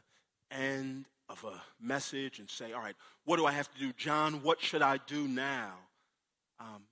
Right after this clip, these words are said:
and what I would say is this. What we're gonna do today, uh, is after we're done, um, Joe's gonna come up here and play some, and we're just gonna leave a time. It's not even twelve yet.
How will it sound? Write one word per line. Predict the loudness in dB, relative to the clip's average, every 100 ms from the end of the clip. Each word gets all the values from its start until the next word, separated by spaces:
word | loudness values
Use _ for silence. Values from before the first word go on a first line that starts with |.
| _ _ -8
and | -2
what | 2
I | 2
would | 0 -2
say | -2 -2 -2 -4 -8 -14 _
is | -8 -8
this. | -10 -12 -14 -14 -16 _ _ _ _ _ _ _ _ _ _ _ 0
What | 0 2
we're | 0 -2
gonna | 0 -2
do | -2 -4 -6
today, | -6 -4 -2 -2 -4 -4 -8 _ _ _ _ _ _ -8
uh, | -6 -4 -8 -10
is | -4
after | 0 0 -2 -6
we're | -2 0 0
done, | -2 -2 0 0 0 -2
um, | -6 -14 -10
Joe's | -4 -2 -2
gonna | -6 -4
come | -2 -2
up | -4
here | -6 -2 -2
and | -4 -8 _ _ _
play | -8 -2 -2
some, | -2 -2 0 0 -2
and | -6 -4
we're | -4
just | -2 -4 -4
gonna | -4
leave | -4 -6 -8 -4
a | -4
time. | -4 -6 -4 -2 -2 -6 _ _ -2
It's | 0 0
not | 2 2
even | 2 -2 -6
twelve | -6 0 2 2 0
yet. | -6 -18